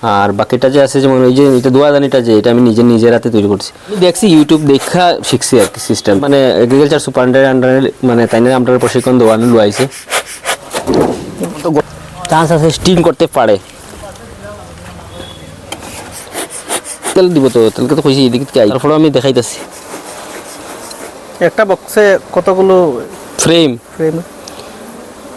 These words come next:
Speaker 1: ফ্রেম তো হইলো গিয়া আটটা থাকে। এই যে
Speaker 2: এটা মানে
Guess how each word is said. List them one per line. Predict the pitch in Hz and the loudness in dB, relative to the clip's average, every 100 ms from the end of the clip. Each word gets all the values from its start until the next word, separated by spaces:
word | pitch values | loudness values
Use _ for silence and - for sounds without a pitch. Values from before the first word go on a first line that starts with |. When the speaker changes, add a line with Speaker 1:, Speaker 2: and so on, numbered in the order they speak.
| - | -4
Speaker 1:
ফ্রেম | 139 151 | 0 2
তো | 147 | 4
হইলো | 165 165 165 | 4 4 4
গিয়া | 160 160 160 160 - - - - | 4 4 4 2 -2 -20 -20 -6
আটটা | - 135 170 | -4 -2 0
থাকে। | 160 135 139 - - - - - - - 143 123 - - | -2 -2 -4 -6 -20 -20 -20 -20 -16 -8 -6 -6 -8 0
এই | 123 | 2
যে | 131 151 - - - - - - - - | 2 -2 -6 -20 -20 -20 -20 -20 -20 -2
Speaker 2:
এটা | 180 | 0
মানে | 170 175 170 | 2 2 2